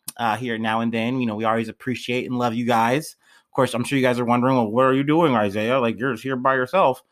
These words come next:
Um, you know, I got, I got my mama, um, you know, Mama Michelle. I miss you, Mama Bear. You know, I talked to her a little bit today. Um,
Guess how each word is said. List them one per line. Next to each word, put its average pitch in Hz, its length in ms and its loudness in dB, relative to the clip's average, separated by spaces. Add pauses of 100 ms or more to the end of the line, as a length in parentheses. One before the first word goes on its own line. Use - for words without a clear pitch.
(300)
Um, 139 560 4 (380)
you 226 100 0
know, 139 240 -2 (140)
I 214 120 2
got, 180 280 -2
I 233 80 0
got 220 200 0
my 214 100 0
mama, 190 540 2 (140)
um, 143 340 0
you 160 100 -4
know, 156 100 0
Mama 175 240 0
Michelle. 208 560 0 (100)
I 180 60 -8
miss 175 200 -6
you, 170 60 -8
Mama 151 220 0
Bear. 143 420 0
You 135 80 -10
know, 120 80 0
I 131 140 -2 (220)
talked 139 200 -4
to 135 60 -12
her 151 80 2
a 135 40 2
little 123 200 0
bit 117 180 -4
today. 117 420 -2 (480)
Um, 110 600 0